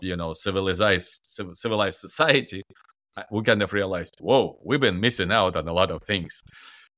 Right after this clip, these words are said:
So my, my story is, uh, grounded in, uh, resilience of that moment, because when the Soviet Union was broken into the fifteen independent republics,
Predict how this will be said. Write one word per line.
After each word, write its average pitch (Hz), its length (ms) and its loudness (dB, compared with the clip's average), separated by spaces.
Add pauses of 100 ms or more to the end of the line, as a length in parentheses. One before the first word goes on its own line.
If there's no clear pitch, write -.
So 110 320 4
my, 123 340 0
my 131 160 -2
story 160 540 2
is, 101 420 -4
uh, 92 280 -4
grounded 101 600 0 (160)
in, 92 300 -4
uh, 82 240 0 (160)
resilience 98 920 0 (220)
of 87 220 -6 (240)
that 110 280 6
moment, 95 380 2 (180)
because 90 460 -8 (240)
when 92 220 0
the 90 120 -2
Soviet 147 600 0
Union 90 400 0
was 87 140 -4 (160)
broken 98 420 2 (160)
into 90 340 -2
the 80 220 -2 (340)
fifteen 113 500 0
independent 95 640 0
republics, 92 640 2